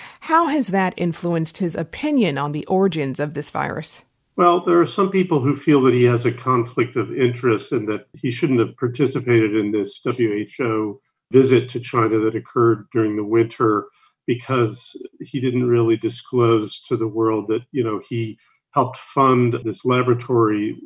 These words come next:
Speaker 2: which is the center of these suspicions that there might have been a leak. But in any case, he, you know, has committed a huge amount of his career to investigating these viruses and showing just how dangerous they are and how close they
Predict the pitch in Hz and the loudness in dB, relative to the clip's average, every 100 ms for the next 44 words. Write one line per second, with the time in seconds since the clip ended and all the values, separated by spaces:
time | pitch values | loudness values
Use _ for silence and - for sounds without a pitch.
0 | 123 113 - 110 107 - - 107 120 107 | -6 -6 -4 -6 -6 -8 -6 -2 0 0
1 | 101 98 101 95 - 120 - 131 120 120 | -2 -6 -8 -10 -8 -8 -4 -2 -2 -2
2 | 104 113 - 107 107 107 107 104 107 101 | -4 -4 -4 -6 -4 -4 -4 -6 -8 -6
3 | 104 117 98 - _ _ _ - _ 123 | 0 0 0 -8 _ _ _ -20 _ 0
4 | 139 160 165 156 127 117 117 - - _ | 2 4 2 2 4 4 2 -6 -10 _
5 | _ - 160 160 139 127 147 135 113 120 | _ -6 0 0 0 0 2 2 0 -4
6 | - 147 151 - - 120 123 135 110 98 | -6 0 0 0 -8 -2 0 2 0 -2
7 | - 143 127 123 107 107 107 92 104 - | -4 -4 -2 -2 0 0 -2 -4 -12 -10
8 | - 113 110 113 110 101 101 _ _ _ | -6 -4 0 0 0 -4 -8 _ _ _
9 | _ - 120 123 123 110 123 127 151 127 | _ -2 0 2 -2 -2 -2 -2 0 4
10 | 110 107 107 95 113 107 104 101 117 101 | 4 2 -4 -6 -6 -2 -4 -4 -8 -4
11 | 113 101 - - 131 131 110 110 117 - | -4 -6 -10 -2 0 2 0 -2 -6 -2
12 | 113 98 120 123 131 120 113 - 107 101 | -4 0 4 4 6 2 2 0 -2 0
13 | 107 110 104 98 120 117 - - 131 120 | 0 0 -2 -2 0 0 -2 2 2 2
14 | - 113 107 | -2 0 0